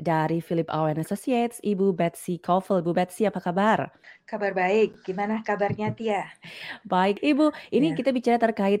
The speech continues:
Speaker 1: dengan perubahan kebijakan atau ketentuan visa Australia yang berlaku mulai, eh, satu Juli begitu ya. Tapi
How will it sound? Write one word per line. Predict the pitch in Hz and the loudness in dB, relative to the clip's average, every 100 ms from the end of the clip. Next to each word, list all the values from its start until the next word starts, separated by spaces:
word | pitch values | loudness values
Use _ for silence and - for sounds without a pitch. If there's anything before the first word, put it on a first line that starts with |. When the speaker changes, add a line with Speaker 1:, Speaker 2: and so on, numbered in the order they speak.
| - | 0
Speaker 1:
dengan | 180 185 180 | -4 -2 -2
perubahan | 170 165 165 160 165 180 170 208 226 196 _ | 0 0 0 -2 -2 -2 0 -2 -2 -6 _
kebijakan | 151 147 147 139 151 135 139 175 170 | -4 -2 -2 -2 -4 -4 -6 -4 -6
atau | 147 143 | -6 -6
ketentuan | 143 139 135 143 143 165 - | -6 -6 -4 -2 -2 -4 -8
visa | - 139 - | -10 -8 -6
Australia | 143 - - 160 156 139 | -8 -8 -4 -2 -2 -2
yang | 151 | -4
berlaku | 160 151 139 160 | -4 -6 -6 -6
mulai, | 143 139 151 160 - - - | -4 -2 -2 -4 -8 -20 -20
eh, | - 139 135 | -10 -6 -6
satu | 147 - 139 139 | -8 -6 -4 -2
Juli | 127 214 220 160 | 0 2 2 2
begitu | 139 139 139 143 | -2 -6 -2 -2
ya. | 139 | -2
Tapi | 156 - 262 | -2 -4 -4